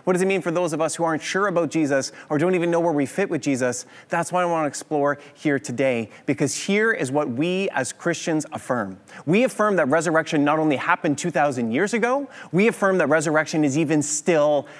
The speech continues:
happening. Does anyone want to say amen to that? The resurrection is still happening. That, as Paul puts it, "The same Spirit that raised Jesus from the dead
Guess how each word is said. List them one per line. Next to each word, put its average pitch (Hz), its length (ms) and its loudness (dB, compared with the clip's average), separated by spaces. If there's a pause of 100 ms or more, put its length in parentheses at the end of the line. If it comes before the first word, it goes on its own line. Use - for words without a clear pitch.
happening. 113 560 2 (160)
Does 139 100 0
anyone 190 140 4
want 214 240 2
to 185 60 2
say 170 160 2
amen 160 200 2
to - 100 -4
that? 147 140 4
The 143 80 4
resurrection 190 520 2
is 196 120 0
still 196 380 2 (160)
happening. 139 400 2
That, 151 140 4
as 160 100 0
Paul 233 320 -2
puts 147 300 -4
it, 98 120 -6 (200)
"The 160 100 2
same 220 380 0
Spirit 165 420 -2
that 156 120 0
raised 143 360 0
Jesus 185 400 0
from 190 160 -2
the 190 80 -2
dead 110 360 -4